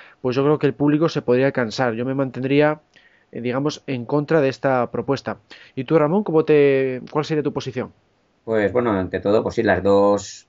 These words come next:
Speaker 2: los dos o los tres conte-, contrincantes han, han estado muy bien y han explicado sus, sus posturas muy bien y, pues, me parece perfecto. Yo estoy de acuerdo con algunas de unos y con otras de otros.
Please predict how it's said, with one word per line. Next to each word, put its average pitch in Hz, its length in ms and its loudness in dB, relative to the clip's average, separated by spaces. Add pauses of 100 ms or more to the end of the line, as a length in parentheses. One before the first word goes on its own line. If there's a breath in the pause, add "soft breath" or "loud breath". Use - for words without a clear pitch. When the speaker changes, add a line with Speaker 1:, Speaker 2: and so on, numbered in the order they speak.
Speaker 2:
los 101 260 0
dos 107 800 4
o 104 200 2
los 101 160 0
tres 107 240 0
conte-, 104 920 0
contrincantes 104 500 0
han, 107 300 0
han 107 120 2
estado 104 260 4
muy 104 120 4
bien 117 180 2
y - 20 2
han 104 80 0
explicado 98 380 0
sus, 92 460 -2 (240)
sus 87 100 -4
posturas 95 800 2 (220)
muy 98 180 2
bien 117 280 4
y, 87 380 -2 (240)
pues, 87 100 -10
me 82 100 -6
parece 92 200 0
perfecto. 90 520 -4 (180)
Yo 98 100 -2
estoy 98 140 0
de 95 80 4
acuerdo 98 240 0
con 101 120 -2
algunas 104 480 0
de 101 220 2
unos 123 240 2
y - 60 0
con 95 180 -2
otras 90 280 0
de 82 80 -4
otros. 78 280 -10